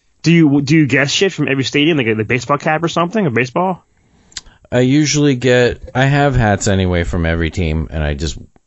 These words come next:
Speaker 2: I rotate through them. I wear a different hat every day, but I, um, I'll get a shirt. They make these shirts that are, they're called, they're just call 'em, like, player and number shirts. So it's like a T-shirt that's supposed to look like a jersey,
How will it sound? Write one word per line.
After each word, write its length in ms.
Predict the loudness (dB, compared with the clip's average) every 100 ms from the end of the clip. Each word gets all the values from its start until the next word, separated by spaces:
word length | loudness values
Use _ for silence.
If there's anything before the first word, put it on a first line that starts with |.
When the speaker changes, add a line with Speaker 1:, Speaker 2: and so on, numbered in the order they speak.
| _
Speaker 2:
I 100 | -8 -4
rotate 500 | -2 -2 -4 -8 -6
through 180 | -6
them. 260 | -4 -4 -2
I 80 | -2
wear 200 | -2 -2
a 80 | -4
different 300 | -6 -8 -6
hat 140 | -6
every 180 | -4 -4
day, 200 | -6 -8 -14 -20 -20 _
but 240 | -4 -2 0
I, 300 | 2 2 2
um, 380 | 0 -2 -6 -12 _ _ _ _ _ _ _ _
I'll 240 | -2 0 0
get 240 | 0 0
a 100 | 0
shirt. 640 | -2 -6 -2 0 0 -4 -8 _ _ _ _ _ _ _ -2
They 100 | 0
make 200 | 0 -2
these 140 | -2
shirts 320 | -2 -2 -2
that 340 | -2 -2 -4 -6
are, 200 | -4 -4
they're 180 | -4 -2
called, 300 | -2 -2 -2
they're 260 | -4 -4
just 260 | -4 -6 -4
call 140 | -4
'em, 100 | -2
like, 180 | -4 -4
player 300 | -2 -2 -2
and 100 | -2
number 260 | -2 -4 -4
shirts. 340 | -4 -4 -4
So 80 | -4
it's 100 | -2
like 120 | -2
a 60 | -2
T-shirt 420 | -2 0 -2 -2
that's 200 | -4 -2
supposed 240 | -4 -2
to 60 | -4
look 180 | -4 -4
like 160 | -6
a 60 | -6
jersey, 500 | -4 -2 -2 -4